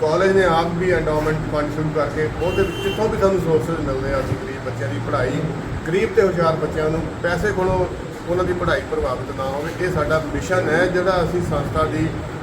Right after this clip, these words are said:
ਇਨਸੈਪਸ਼ਨ ਵੇਲੇ ਸਾਡੇ, ਅਹ, ਮਹਾਂਪੁਰਖਾਂ ਨੇ ਲਿਆ। ਉਸ ਨੂੰ ਅੱਗੇ ਵਧਾਉਣ ਦੀ ਕੜੀ ਦੇ ਵਿੱਚ ਅਸੀਂ ਇਲਾਕੇ ਦੇ ਵਿੱਚ ਨਿਕਲੇ ਹਾਂ ਤੇ ਅਸੀਂ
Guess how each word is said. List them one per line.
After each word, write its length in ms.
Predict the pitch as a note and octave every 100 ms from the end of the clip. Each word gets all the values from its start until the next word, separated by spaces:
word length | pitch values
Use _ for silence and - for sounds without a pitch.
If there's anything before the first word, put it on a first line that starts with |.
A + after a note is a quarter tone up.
| -
ਇਨਸੈਪਸ਼ਨ 580 | D3+ D#3+ F3 E3+ F#3+ F#3+
ਵੇਲੇ 220 | E3 C3 E3+
ਸਾਡੇ, 360 | D#3 D3 D#3 D3+
ਅਹ, 1080 | - - - - - - C#3 C#3 C3+ -
ਮਹਾਂਪੁਰਖਾਂ 500 | D3 D#3 D3+ D3+ -
ਨੇ 100 | B2+ B2
ਲਿਆ। 180 | A#2 B2 G3 - - - - - E3
ਉਸ 100 | G#3
ਨੂੰ 180 | G3+ A#3
ਅੱਗੇ 140 | G#3+ G#3+
ਵਧਾਉਣ 320 | G3+ G3 E3+
ਦੀ 100 | D3+ D3+
ਕੜੀ 140 | D3+
ਦੇ 100 | D3+
ਵਿੱਚ 160 | D3 D3
ਅਸੀਂ 300 | D#3 D3+ D#3 D3+
ਇਲਾਕੇ 320 | C3 B2 D3+
ਦੇ 80 | D3+
ਵਿੱਚ 140 | D3+ D3+
ਨਿਕਲੇ 320 | - B2+ C3+ D3
ਹਾਂ 80 | D#3+ D#3+ - - -
ਤੇ 260 | D#3+ D#3 D#3
ਅਸੀਂ 260 | D3 D#3+ D#3